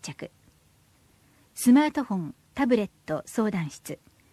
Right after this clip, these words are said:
六月二十六日火曜午後一時から二時三十分。以上、対象は区内在住で六十歳以上の方。ところ、問い合わせは荒川老人福祉センター。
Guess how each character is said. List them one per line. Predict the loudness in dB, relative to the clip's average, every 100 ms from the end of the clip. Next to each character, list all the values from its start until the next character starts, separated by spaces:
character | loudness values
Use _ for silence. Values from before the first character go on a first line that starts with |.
| _ -20 _ -4
六 | 4 4
月 | 6 6
二 | 6
十 | 4 0 -4
六 | 2 4
日 | 4 2
火 | -6 -2
曜 | -2 -2 -4 0
午 | 2
後 | 2
一 | 0 0 -2
時 | -4
か | -4
ら | -2
二 | 0
時 | -2 -4
三 | -6 -6
十 | -8
分。 | -10 -8 -8 -12 _ _ _ _ _ _ _ _ _ -4
以 | -2
上、 | 0 -2 -2
対 | -2 -2
象 | -2 -4
は | -2 -4 -8 _ 2
区 | 6
内 | 6 4
在 | -2 -2
住 | -4 -4
で | -4 -4 -4
六 | -4 -2
十 | -2
歳 | -2 -4 -2
以 | -2
上 | -4 -8
の | -10
方。 | -10 -10 -10 _ _ _ _ _ _ _
と | -2
こ | 0
ろ、 | -2 -4 -4
問 | -2 -2
い |
合 | -4
わ | -6
せ | -4
は | -4 -6 -12 -8
荒 | 0 0
川 | 2 2 2
老 | 2 0
人 | 0 -2
福 | -4 -10
祉 |
セ | -8 -6
ン | -6
タ | -6
ー。 | -4 -6